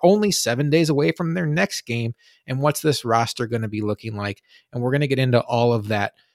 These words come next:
All right, Luca, one question for you, again, before we drill down and really roll up our sleeves and get into it. So with these division games, you play these teams twice a year, so sometimes they can run together. So if the Bills are playing a team in, say, like, the N F C that they only see once every four years,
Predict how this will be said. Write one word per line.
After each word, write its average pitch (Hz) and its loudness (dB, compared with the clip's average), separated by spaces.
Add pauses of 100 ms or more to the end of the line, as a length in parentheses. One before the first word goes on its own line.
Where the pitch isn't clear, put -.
(320)
All 151 0
right, 147 2
Luca, 135 0
one 180 -2
question 131 -2
for 110 -4
you, 110 -2
again, 113 -2
before 131 -4
we 127 -2
drill 127 0
down 120 2
and 117 -2
really 120 2
roll 120 4
up 120 4
our 117 4
sleeves 117 -4
and 113 -8
get 110 -4
into 113 -6
it. 117 -10
So 143 2 (400)
with 156 -2
these 190 -4
division 185 2
games, 110 -4 (340)
you 127 0
play 180 4
these 185 0
teams 127 -2
twice 123 -2
a 117 0
year, 107 0
so 123 2
sometimes 208 0
they 131 4
can 117 -2
run 117 0
together. 104 -4
So 139 -2 (300)
if 170 -6
the 196 4
Bills 233 4
are 220 2
playing 175 0
a 143 -2
team 135 -6
in, 123 -4
say, 113 -2
like, 107 -4
the 127 -8
N 131 2
F 131 2
C 127 0
that 113 0
they 147 0
only 143 2
see 123 -2
once 127 -2
every 120 0
four 120 -4
years, 139 2